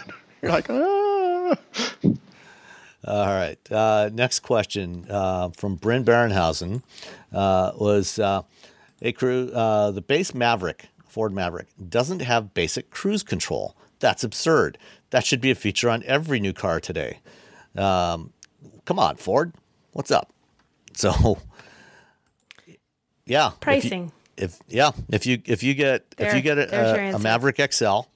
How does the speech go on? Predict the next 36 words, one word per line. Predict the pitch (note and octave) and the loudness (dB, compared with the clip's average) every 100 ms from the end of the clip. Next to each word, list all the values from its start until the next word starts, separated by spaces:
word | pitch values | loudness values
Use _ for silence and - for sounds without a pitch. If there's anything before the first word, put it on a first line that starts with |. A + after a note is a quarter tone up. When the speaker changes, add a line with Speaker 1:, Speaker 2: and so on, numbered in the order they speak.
| _ - | _ -6
Speaker 2:
it | G#2 - | -4 0
does | G#2 | 0
not | G#2 A2+ | 2 2
have | A2+ G#2+ | 0 0
cruise | D#3 F#3+ | 0 0
control, | - D#2+ D2 C2 | -2 -4 -4 0
which | A#2+ - - - - - - | 0 2 -2 -6 -20 -20 -20
i-, | - | -20
is | - C#3+ C3+ - D3+ F#3+ | -20 -20 -18 -2 0 2
kind | F#3 D#3+ | 0 0
of | A#2 | 2
ridiculous | A2 A2+ - G2+ F#2+ | 2 0 0 0 -2
because | G2 G#2+ G2+ - - - - | 0 0 0 -4 -14 -8 0
unlike | E3 F#3 - | 2 2 2
the | B2 | 2
old | A2+ G#2+ | 2 2
days, | E2+ E2 F#2 - - - | 0 0 -4 -8 -14 -10
you | G2 | -6
know, | F2+ | -4
when | F#2+ G2+ G2+ | -6 -6 -2
they | G2+ G2 - _ _ | -2 -2 -8 _ _
added | A#2+ C#3 A2 | 0 0 0
cruise | D3 D#3 | 0 0
control, | A2 - F#2+ | -2 -2 0
you | G2 G#2 | 0 0
Speaker 1:
<laughs> | |
Speaker 2:
actually | G#2 - A2 | 0 0 0
Speaker 1:
Back | - | 0
Speaker 2:
had | - | 0
Speaker 1:
in | |
the | D3 | 0
Speaker 2:
to | |
Speaker 1:
olden | D#3+ G2+ | 0 2
Speaker 2:
have | F#2+ | 2
Speaker 1:
days. | A#2+ B2 B2 - - - - - - | 2 2 0 -4 -16 -20 -20 -20 -2
Speaker 2:
Yeah, | A#2 F2 | 0 2